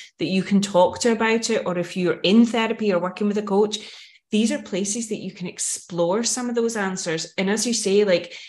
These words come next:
it doesn't have to be something visible to the outside world. That, that can be something you do very, very privately, but getting curious about, "Oh, why is it that maybe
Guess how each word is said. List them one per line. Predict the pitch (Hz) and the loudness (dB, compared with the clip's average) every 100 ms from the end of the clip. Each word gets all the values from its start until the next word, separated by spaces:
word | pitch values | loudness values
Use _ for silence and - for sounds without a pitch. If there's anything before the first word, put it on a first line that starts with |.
| - - | -14 -6
it | 180 | 0
doesn't | 208 226 | 0 -2
have | 196 208 214 | -6 -6 0
to | 220 | 0
be | 202 196 180 - - | 4 4 4 -4 -6
something | - 214 208 196 | 2 4 6 4
visible | 196 190 190 190 | 4 2 0 -2
to | 185 | -2
the | 180 | 0
outside | 170 - 180 170 | 0 2 -2 0
world. | 196 233 202 202 | 2 4 4 2
That, | - - | -4 -2
that | 196 - | -4 0
can | 226 | -2
be | |
something | 226 208 208 196 | 0 -2 0 0
you | 185 175 | -2 -4
do | 180 | -6
very, | 170 180 190 | -2 -2 0
very | 190 175 175 | 0 -2 -4
privately, | - - 175 185 208 214 208 160 139 160 - - - | -8 -2 2 2 2 0 0 0 0 -2 -8 -16 -6
but | - - 190 | 0 0 2
getting | 208 202 226 226 | 4 6 6 4
curious | - 202 202 208 196 196 | 2 4 6 6 4 0
about, | 185 175 175 - - _ - | 0 2 2 -2 -20 _ 0
"Oh, | 247 233 | 4 4
why | 190 214 254 254 262 | 4 4 4 2 4
is | 269 262 | 2 4
it | 175 - 190 | 0 0 -4
that | 175 | -2
maybe | 185 180 180 185 175 165 | 0 0 0 -2 -2 -4